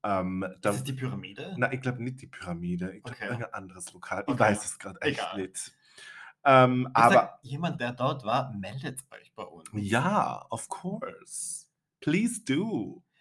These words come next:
Speaker 2: Wir könnten dann nämlich für die richtige Uni-Folge dann, also wo wir dann, wir könnten dann noch einen Teil dazu tun.
Speaker 1: Ja. Disclaimer.
Speaker 2: <laughs>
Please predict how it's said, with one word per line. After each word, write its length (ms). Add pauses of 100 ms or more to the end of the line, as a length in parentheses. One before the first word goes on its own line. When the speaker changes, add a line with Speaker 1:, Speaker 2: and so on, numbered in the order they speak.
Speaker 2:
Wir 80
könnten 320
dann 140
nämlich 200
für 80
die 80
richtige 380
Uni-Folge 640
dann, 420
also 240
wo 80
wir 120
dann, 280 (140)
wir 100
könnten 220
dann 80
noch 80
einen 80
Teil 220
dazu 280
tun. 160
Speaker 1:
Ja. 320 (720)
Disclaimer. 1040
Speaker 2:
<laughs> 60